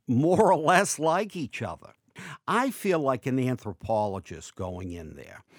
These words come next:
because the, the times have changed so much that the events are different. But, y-, y-, you know, at one point I saw Michelle Wu standing on the dais there.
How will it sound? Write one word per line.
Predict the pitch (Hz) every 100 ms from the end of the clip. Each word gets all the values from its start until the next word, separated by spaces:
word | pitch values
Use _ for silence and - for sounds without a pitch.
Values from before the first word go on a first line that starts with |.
| - - -
because | 117 135 120 104
the, | 123 -
the | 120
times | 131 - 208 214 202 -
have | 135 -
changed | - 151 143 117 110
so | - 131 117
much | 117 120 110 -
that | 107 -
the | 104
events | 101 82 113 131 156 113
are |
different. | 92 92 76 82 80 - - - - - -
But, | 139 139 _
y-, | 214 165 147
y-, | 165 -
you | - 156
know, | 151 147
at | -
one | 151 175
point | - 156 165 156
I | 147 135
saw | - 143 135
Michelle | 127 - 147 131
Wu | 127 156 151 120
standing | - - 131 131 120 127 120 120
on | 123 117 117
the | 107
dais | 92 113 131 143 113 -
there. | 107 95 98